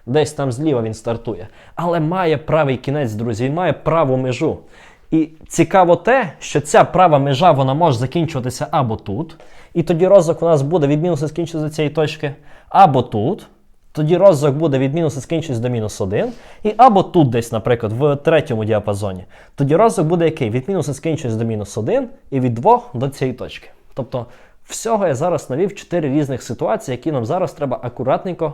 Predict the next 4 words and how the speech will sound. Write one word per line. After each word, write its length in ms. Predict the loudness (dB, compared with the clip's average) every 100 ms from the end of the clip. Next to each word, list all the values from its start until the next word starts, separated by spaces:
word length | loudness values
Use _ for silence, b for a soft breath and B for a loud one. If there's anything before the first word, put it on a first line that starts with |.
| -8
прописати. 560 | -10 -8 -10 -12 -16 -20 _ _ _ _ _ b b b b b b _ _ _ _ _ _
Добре, 340 | -2 -2 -2 -12 -14 -8
давайте 380 | -2 -2 -2
почнемо. 380 | -4 -6 -6 -14